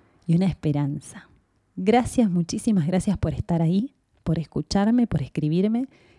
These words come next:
y por dejarme hacer esto que me encanta, me nutre y me ilusiona. Te invito a escribirme qué te pareció este capítulo en mi Instagram, con amor punto leti.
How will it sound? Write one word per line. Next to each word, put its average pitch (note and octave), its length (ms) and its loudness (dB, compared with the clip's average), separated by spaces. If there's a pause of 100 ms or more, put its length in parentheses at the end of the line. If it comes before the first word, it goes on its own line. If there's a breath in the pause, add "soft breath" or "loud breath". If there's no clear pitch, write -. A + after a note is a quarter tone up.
y F#3+ 120 0
por F#3 220 4
dejarme A3+ 600 0
hacer A3 240 0
esto - 260 -4
que F3 120 -2
me D#3+ 100 0
encanta, D#3+ 800 -4 (120)
me E3 280 2
nutre B3 440 -2 (120)
y E3 100 0
me E3 100 2
ilusiona. D#3+ 680 -4 (440)
Te G3 100 -2
invito F3+ 240 2
a E3+ 40 2
escribirme F3+ 480 -2
qué - 160 -4
te A3 160 -2
pareció D#3+ 340 -4
este F3+ 160 -6
capítulo E3+ 460 -2
en D#3+ 120 0
mi E3 160 0
Instagram, G#3+ 580 0
con D#3+ 160 2
amor D#3+ 300 0
punto E3 360 -2
leti. G#3+ 400 -2